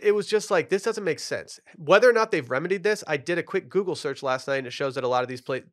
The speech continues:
uh, players are staying in hotels now. Or m-, I mean, all of them are. But at one point, the accommodations for the players weren't even that nice. And so I am not going to be shocked if these fan villages stink.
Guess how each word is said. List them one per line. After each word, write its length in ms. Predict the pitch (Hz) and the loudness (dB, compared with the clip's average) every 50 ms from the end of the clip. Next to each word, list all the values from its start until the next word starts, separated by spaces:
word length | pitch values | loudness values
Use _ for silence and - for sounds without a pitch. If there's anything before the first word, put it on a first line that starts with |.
| _ _ | _ _
uh, 180 | - 123 120 113 | -10 -8 -8 -8
players 340 | 113 - - 135 131 135 123 | -6 -2 -2 -2 0 -2 -4
are 40 | 127 | -8
staying 260 | - - 139 127 127 | -8 -6 -6 -6 -6
in 60 | 127 | -6
hotels 420 | 117 120 113 - - 120 123 123 - | -8 -10 -8 -4 -4 -2 -2 -2 -2
now. 220 | 143 139 147 147 - _ _ _ _ _ _ _ _ _ | -2 -2 -2 -4 -8 _ _ _ _ _ _ _ _ _
Or 100 | - 143 | -14 -10
m-, 60 | 123 117 - | -8 -6 -4
I 140 | - 117 | -4 -4
mean, 160 | 117 117 113 - | -4 -4 -6 -4
all 180 | - 120 120 127 | -2 -2 -2 -2
of 80 | 120 | -2
them 140 | 120 139 135 | -4 -4 -4
are. 240 | 139 143 147 151 - _ _ _ _ _ _ _ | -2 -2 -2 -4 -6 _ _ _ _ _ _ _
But 100 | - 170 | 0 2
at 140 | 175 160 143 | 2 2 4
one 260 | 143 165 240 285 269 | 6 8 8 8 8
point, 380 | 196 - 233 220 185 156 139 - - _ _ _ _ | 6 4 6 6 6 6 4 0 -4 _ _ _ _
the 360 | 147 127 123 160 170 165 160 | -20 -14 -10 -8 -8 -8 -8
accommodations 680 | - 147 - - 233 240 240 214 185 180 170 - 170 - | -10 -12 -6 -4 0 2 2 4 2 2 0 -2 -6 -6
for 80 | - 135 | -8 -8
the 60 | 120 | -10
players 440 | - - - 185 190 190 165 127 - | -10 -6 -4 -2 0 0 0 -2 -4
weren't 180 | 131 123 120 | -6 -6 -6
even 180 | 113 107 117 110 | -8 -10 -10 -10
that 200 | 104 104 92 76 | -8 -10 -10 -10
nice. 380 | 113 107 69 67 - - - - | -14 -14 -14 -14 -16 -16 -14 -12
And 140 | 151 143 - | -12 -10 -2
so 160 | - 165 147 | 0 0 2
I 220 | - 151 165 190 | 4 4 4 4
am 100 | 214 208 | 4 4
not 180 | 190 185 185 185 | 2 2 2 2
going 140 | 190 175 165 | 0 -6 -6
to 60 | 147 | -6
be 80 | 147 | -6
shocked 360 | 131 - - 180 165 151 - - | -6 -4 2 4 4 4 4 0
if 120 | 135 - | -6 -8
these 160 | 139 131 - | -10 -10 -10
fan 260 | - - 156 156 160 | -4 -2 -2 -2 0
villages 400 | 135 131 127 123 113 117 110 - | 0 -2 -2 -2 -2 -4 -8 -8
stink. 380 | - - - 135 104 - - - | -8 -6 -6 -6 -6 -8 -12 -18